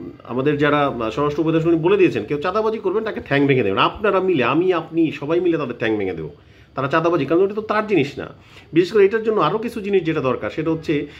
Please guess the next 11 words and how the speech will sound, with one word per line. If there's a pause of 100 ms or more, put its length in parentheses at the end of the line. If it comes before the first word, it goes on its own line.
(160)
যেই
সমস্ত
এলাকাতে
বাজার
বলেন,
মার্কেট
বলেন (320)
বা
শপিং
সেন্টার
বলেন,